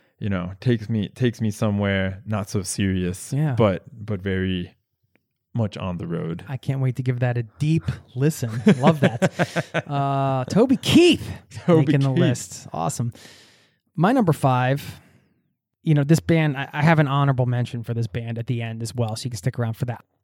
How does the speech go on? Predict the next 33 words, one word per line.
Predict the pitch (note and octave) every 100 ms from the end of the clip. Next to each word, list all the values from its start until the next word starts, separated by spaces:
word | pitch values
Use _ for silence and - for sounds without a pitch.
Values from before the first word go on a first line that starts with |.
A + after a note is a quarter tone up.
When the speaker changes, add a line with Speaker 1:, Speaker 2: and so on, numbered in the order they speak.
| _ _
Speaker 2:
One | A3+ C4
of |
my | G#3
all-time | D#3+ D#3 C#3+ C3+
favorite | C#3 B2+ A#2
bands. | C3 B2 A#2 -
They | C#3
could | - D3
not, | C#3 C#3 C3 - _ _ _
not, | D#3 E3+ D#3 - - - _ _ _
I'm | C#3+
gonna | C#3+ C#3
use | C3
a |
double | B2 B2+ A#2+
negative | A#2 A#2+ A#2 A2 -
there. | A2+ A2+ _ _
They | -
could | C#3+ C#3
not, | D3+ E3 -
not | D#3+ E3+ C#3+ C3+
make | B2+ -
this | A#2+ -
list. | A#2 C3 - - _ -
Is | A#2+
Speaker 1:
Mm. | A2
Speaker 2:
that | C#3
right? | D3+ G#3 A3 _ -
Speaker 1:
Yeah. | A2+ - -
Speaker 2:
Anyway, | C3+ A2+ A#2 - - - - - -
Pearl | - G#3+
Jam. | C#3+ A2+ G#2+ _ _ _ -
Speaker 1:
Ooh. | C4 D4 C#4 B3 G#3+ F3+ D3+ B2+ A#2 G#2+ G2+ G2 G2 G2 G2 G2 F#2+